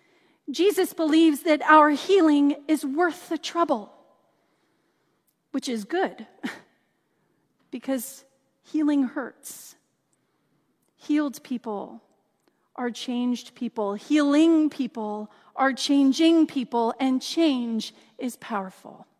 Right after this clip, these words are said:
It's painful. So perhaps it's a good thing that our being heal-, healed isn't reliant upon the answer that we give Jesus when he asks us the question.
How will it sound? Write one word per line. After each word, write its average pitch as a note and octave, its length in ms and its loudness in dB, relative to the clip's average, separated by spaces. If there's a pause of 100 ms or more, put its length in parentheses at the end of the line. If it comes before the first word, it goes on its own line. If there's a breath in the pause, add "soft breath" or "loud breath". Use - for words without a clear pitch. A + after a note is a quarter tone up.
(220)
It's A#3+ 260 -12
painful. A3 640 -8 (1900)
So A#3+ 180 -6
perhaps C#4 440 2
it's C#4+ 140 -8
a C4+ 40 -6
good C#4 260 -4
thing A#3 220 -2
that A3 120 -2
our B3+ 180 2
being A#3 320 -4
heal-, G#3 540 -2
healed F#3+ 600 -4 (300 soft breath)
isn't D#4+ 360 2
reliant B3 600 2
upon B3+ 300 0
the A#3 120 -4
answer C#4 460 -2
that A#3+ 160 -4
we C#4 160 -2
give A3+ 340 -4
Jesus A3 540 -8
when G#3+ 180 -8
he A3+ 140 -4
asks A3+ 480 -6
us - 220 -10
the G3+ 140 -14
question. - 680 -12